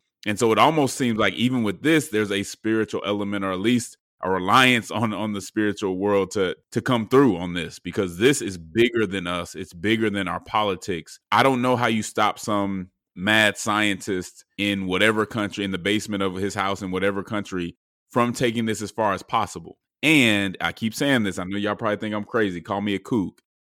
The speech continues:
In this overly digitized world, if you have artificial intelligence that's more advanced than us, I mean, to even think of what that could mean and what the consequences of that are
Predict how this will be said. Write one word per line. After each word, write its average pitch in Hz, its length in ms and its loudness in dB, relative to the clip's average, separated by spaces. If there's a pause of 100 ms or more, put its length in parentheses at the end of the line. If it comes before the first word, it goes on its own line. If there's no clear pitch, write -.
(120)
In 110 140 0
this 117 220 -2
overly 143 460 6
digitized 120 720 0
world, 98 580 6 (480)
if 95 220 -2
you 135 220 4
have 135 280 2
artificial 123 920 2
intelligence 95 800 0 (400)
that's 98 220 2
more 120 260 8
advanced 113 540 0
than 95 180 -6
us, - 600 -4 (500)
I 95 60 -4
mean, 95 180 -4
to 113 120 -4
even 139 280 2
think 135 320 2
of 107 140 0
what 107 200 2
that 101 180 0
could 92 160 -4
mean 104 260 0
and 95 100 -4
what 95 120 -2
the 90 80 -10
consequences 101 640 -6
of 90 120 -8
that 87 180 -8
are 82 300 -8